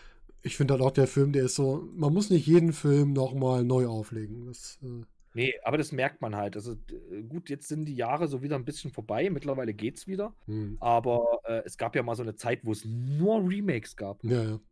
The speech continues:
Speaker 1: Und nicht
Speaker 2: Nur
Speaker 1: zwingend alle gut, ne?
Speaker 2: Neuverfilmungen, immer wieder diesel-, ei-, einfach 'n alten Film genommen, noch mal neu verfilmt, wo man sich schon dachte: „Ey Leute, habt ihr keine Ideen mehr?“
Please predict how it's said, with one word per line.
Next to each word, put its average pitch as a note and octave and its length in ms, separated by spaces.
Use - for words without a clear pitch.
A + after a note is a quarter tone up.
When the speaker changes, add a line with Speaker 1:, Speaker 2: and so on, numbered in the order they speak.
Speaker 1:
Und A#2+ 140
nicht C3 200
Speaker 2:
Nur - 20
Speaker 1:
zwingend G3 280
alle B2+ 160
gut, C3 320
ne? - 180
Speaker 2:
Neuverfilmungen, F3+ 160
immer G3+ 260
wieder F3+ 160
diesel-, D3+ 420
ei-, D#3+ 180
einfach F3 280
'n D3 100
alten G#3 340
Film A3+ 260
genommen, G3+ 300
noch E3 180
mal F3 120
neu C#3 220
verfilmt, F#3+ 540
wo C#3 80
man D3 180
sich D3+ 120
schon D3+ 120
dachte: C#3+ 240
„Ey B2+ 60
Leute, B2+ 280
habt - 180
ihr F3 80
keine C#3+ 260
Ideen B2+ 540
mehr?“ G3+ 260